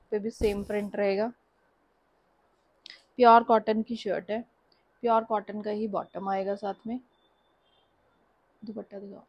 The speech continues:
और कोटा डोरिया का इसमें दुपट्टा आएगा। ये देखिए,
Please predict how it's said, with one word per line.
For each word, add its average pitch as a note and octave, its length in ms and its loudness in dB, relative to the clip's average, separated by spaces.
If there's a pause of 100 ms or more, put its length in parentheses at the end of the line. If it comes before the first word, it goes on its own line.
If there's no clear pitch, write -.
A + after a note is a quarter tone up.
और G#3+ 120 -4
कोटा A3 340 -2
डोरिया A3 360 0
का A3 100 -6
इसमें A3 300 -8
दुपट्टा G3 380 -12
आएगा। - 260 -16 (3000)
ये A3 100 -4
देखिए, - 280 -20